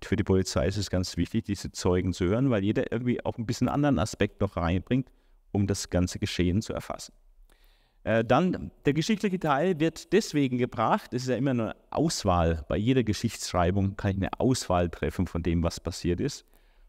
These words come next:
Und von daher wird eine Auswahl ge-, getroffen,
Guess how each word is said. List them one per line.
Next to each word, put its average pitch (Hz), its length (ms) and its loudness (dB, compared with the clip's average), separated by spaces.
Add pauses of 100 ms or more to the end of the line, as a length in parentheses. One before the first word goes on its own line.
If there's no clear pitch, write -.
Und 110 320 2
von 113 160 -4
daher 110 240 2
wird 123 120 -2
eine - 180 -6
Auswahl 123 680 0 (460)
ge-, 95 220 0 (140)
getroffen, 139 720 -2